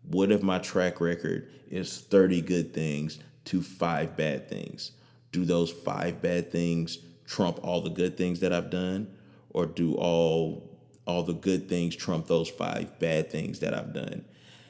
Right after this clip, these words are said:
And it really made me reevaluate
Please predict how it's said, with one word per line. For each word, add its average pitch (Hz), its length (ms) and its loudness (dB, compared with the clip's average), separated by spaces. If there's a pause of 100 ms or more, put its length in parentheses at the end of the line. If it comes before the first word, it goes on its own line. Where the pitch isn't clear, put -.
(260)
And 85 540 0 (1400)
it 110 140 4 (180)
really 120 360 6
made 95 340 4
me 92 140 4
reevaluate 85 1120 0